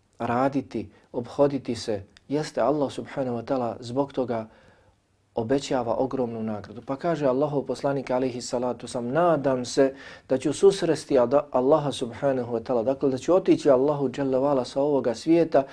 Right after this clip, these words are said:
a da niko od vas neće imati nešto prema meni, da nikome od vas ja neću učiniti nepravdu po pitanju njegovog imetka i po pitanju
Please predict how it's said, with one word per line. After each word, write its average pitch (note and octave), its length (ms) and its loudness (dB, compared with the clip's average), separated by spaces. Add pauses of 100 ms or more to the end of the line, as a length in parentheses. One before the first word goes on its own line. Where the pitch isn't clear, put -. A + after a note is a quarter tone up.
(220)
a C3 100 0
da E3 120 8
niko A3+ 280 0
od E3+ 300 8
vas D3 300 4 (300)
neće D3+ 400 2
imati D3 460 0
nešto C#3 440 0
prema A#2 380 -4
meni, B2+ 400 2 (320)
da B2 120 -4
nikome D3+ 500 2
od E3 200 4
vas C3 260 -2
ja B2+ 120 -2
neću C3 320 -4
učiniti B2+ 460 -4
nepravdu B2+ 600 -2 (220)
po B2 100 -8
pitanju C3 460 -2
njegovog A#2+ 400 0
imetka A2+ 520 -4 (340)
i C3 80 -6
po A#2+ 140 -4
pitanju A#2 640 -6